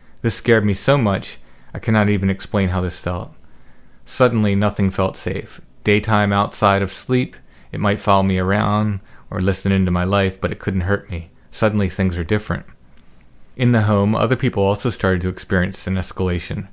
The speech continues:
Rumors spread about how I was the center of this. I don't know what was said or decided, but my room was randomly searched. I was targeted, but it's funny to me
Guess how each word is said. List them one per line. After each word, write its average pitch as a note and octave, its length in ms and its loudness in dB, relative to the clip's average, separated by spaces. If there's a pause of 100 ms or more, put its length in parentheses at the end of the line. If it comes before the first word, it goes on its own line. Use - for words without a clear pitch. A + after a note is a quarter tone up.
(260)
Rumors A2+ 320 4
spread G2+ 280 4
about F#2 240 2
how F#2 160 4
I F2+ 100 2
was F2+ 220 -2
the F#2 80 -8
center B2 400 0
of E2+ 140 -2
this. - 320 -10 (320)
I - 80 0
don't B2 140 2
know B2 100 4
what A#2 160 2
was A2+ 140 0
said F#2+ 500 2
or G#2 100 0
decided, G2+ 580 2
but G#2+ 140 -4
my G#2 120 2
room A2+ 240 2
was G2 160 0
randomly F#2+ 360 2
searched. - 580 -4 (1000)
I - 80 0
was G#2+ 140 2
targeted, A2 600 2 (100)
but G2 240 0 (180)
it's A#2 160 -10
funny C3 380 2
to - 140 -2
me G#2 500 2